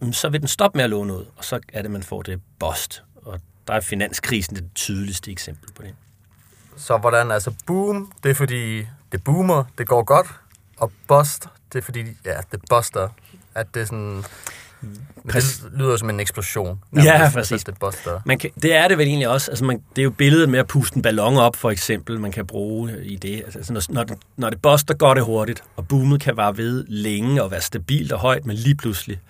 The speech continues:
Speaker 1: kommer der et hurtigt, øh, bust.
Speaker 2: Okay, og så springer boblen.
Speaker 1: Ja, og, og det, der er det interessante her, er jo, at, at banken er ligesom, det er en selvforstærkende effekt. Fordi det, der gør banken, øh, kan lå-,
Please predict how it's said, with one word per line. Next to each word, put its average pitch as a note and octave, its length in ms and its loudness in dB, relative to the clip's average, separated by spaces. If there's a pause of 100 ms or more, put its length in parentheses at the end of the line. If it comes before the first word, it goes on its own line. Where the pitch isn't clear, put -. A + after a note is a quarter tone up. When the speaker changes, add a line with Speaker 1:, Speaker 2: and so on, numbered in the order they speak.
(260)
Speaker 1:
kommer F#2+ 200 -10
der G2+ 80 -6
et F#2+ 80 -4
hurtigt, G2+ 340 -6 (540)
øh, F#2 260 -6
bust. - 440 -8 (200)
Speaker 2:
Okay, A2 260 -12
og A2 80 -10
så B2 100 -4
springer A2 280 -4
boblen. F#2+ 400 -6 (200)
Speaker 1:
Ja, G2 160 4 (340)
og, C3+ 80 2 (280)
og C3 120 0
det, F3 80 4
der A3 60 6
er G3+ 40 8
det F#3+ 60 2
interessante F3+ 560 0
her, D#3+ 140 4
er C3+ 140 4
jo, D3 160 4
at, A#2+ 280 -2 (600)
at - 160 -12
banken D3+ 400 2
er A2+ 200 0
ligesom, B2 320 -2
det C3+ 120 -2
er C3 40 0
en B2+ 100 -2
selvforstærkende C#3 960 0
effekt. C#3+ 500 0 (340)
Fordi A#2+ 220 -6
det, E3 180 -2
der G3 60 4
gør D#3 240 4 (100)
banken, C#3+ 400 -2 (560)
øh, G#2 300 -4
kan A#2 120 -4
lå-, A2 140 -2